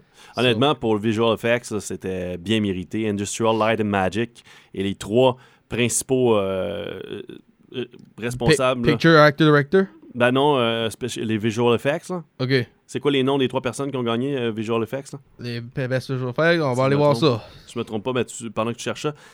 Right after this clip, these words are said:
Speaker 2: c'est que eux autres ont travaillé fort, fort, fort sur, euh, les effets spéciaux. À ce moment-là, il y a plusieurs effets spéciaux qui étaient pas,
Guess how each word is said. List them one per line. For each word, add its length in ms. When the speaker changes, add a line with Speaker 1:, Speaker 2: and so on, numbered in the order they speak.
Speaker 2:
c'est 140
que 80
eux 280
autres 200
ont 40
travaillé 360
fort, 280
fort, 240
fort 380
sur, 260
euh, 100
les 200
effets 140
spéciaux. 400
À 60
ce 100
moment-là, 220
il 20
y 40
a 40
plusieurs 840
effets 220
spéciaux 280
qui 80
étaient 120
pas, 240